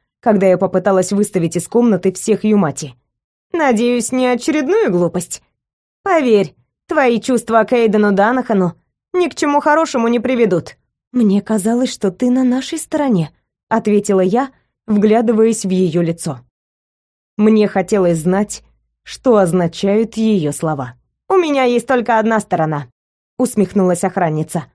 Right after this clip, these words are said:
«Это безопасность и благополучие Дахани. Как бы хорошо я ни относилась к Эйдену, но я не могу позволить ему испортить тебе жизнь».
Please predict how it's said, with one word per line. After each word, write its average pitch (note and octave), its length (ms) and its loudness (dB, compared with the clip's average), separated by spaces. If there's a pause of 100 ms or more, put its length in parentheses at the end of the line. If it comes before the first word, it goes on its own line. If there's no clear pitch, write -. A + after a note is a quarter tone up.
(360)
«Это C#4+ 260 0
безопасность G#3+ 840 0
и F#4+ 60 4
благополучие G3+ 880 0
Дахани. D#3+ 580 -2 (360)
Как D#4+ 240 0
бы A3+ 100 2
хорошо A3+ 360 0
я A3+ 160 2
ни G#3 100 2
относилась G#3 580 0
к - 60 -4
Эйдену, G3+ 500 0 (600)
но D#4 180 0
я A#3+ 160 2
не A3 100 2
могу B3+ 260 0
позволить G#3+ 520 0
ему G3 200 2
испортить G#3+ 580 0
тебе F3 260 0
жизнь». C#3 360 -6